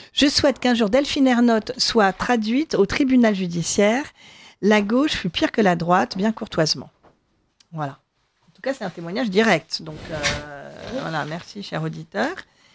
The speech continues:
Euh, et puis, euh, là, c'est, euh, un auditeur ou une auditrice, je ne sais pas. Un petit exemple très démonstratif du mensonge généralisé de la culpabilisation du mal blanc.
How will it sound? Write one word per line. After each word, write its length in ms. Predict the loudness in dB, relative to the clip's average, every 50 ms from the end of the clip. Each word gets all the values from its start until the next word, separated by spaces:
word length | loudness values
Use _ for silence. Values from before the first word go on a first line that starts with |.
| _ _ _ _ _ _ _ _ _ _ _ -2
Euh, 1080 | 0 2 4 6 6 6 6 6 4 2 0 -2 -2 -4 -4 -4 -4 -4 -4 -4 -6 -6 -6
et 140 | -2 0 0
puis, 560 | 0 -2 -4 -2 0 2 4 4 4 4 4 2 0 0
euh, 360 | 2 2 4 4 4 4 4
là, 200 | 4 4 4 2 0
c'est, 580 | -2 -6 -12 -14 -16 -8 -2 0 2 2 0 _ _ _ _ _ -2
euh, 320 | 0 2 4 4 4 4
un 100 | 2 2
auditeur 420 | 2 0 -2 -4 -8 -8 -8 -6 -4
ou 60 | 0
une 100 | 0 0
auditrice, 460 | 0 0 -4 -8 -10 -10 -8 -8 -4
je 80 | 0 0
ne 60 | 0
sais 160 | 0 0 -4
pas. 220 | -2 0 0 0 -2 _ _ _ _ _ _ _ _ _ _ _ _ _ _ -20 -20 _ _ 2
Un 160 | 4 4 4
petit 300 | 2 0 -2 -2 -2 2
exemple 360 | 2 2 2 4 2 2 2 2
très 140 | 2 2 2
démonstratif 680 | 4 4 2 2 -2 0 0 0 0 0 0 -2 -2 0
du 120 | 2 2 2
mensonge 340 | 2 4 2 2 2 2
généralisé 480 | 4 4 4 4 4 4 4 4 2 2
de 40 | 2
la 100 | 2 0
culpabilisation 720 | -2 -6 -4 -2 -2 0 0 0 0 0 0 2 0 0
du 120 | 0 2 2
mal 200 | 2 2 2 2
blanc. 240 | 2 2 2 0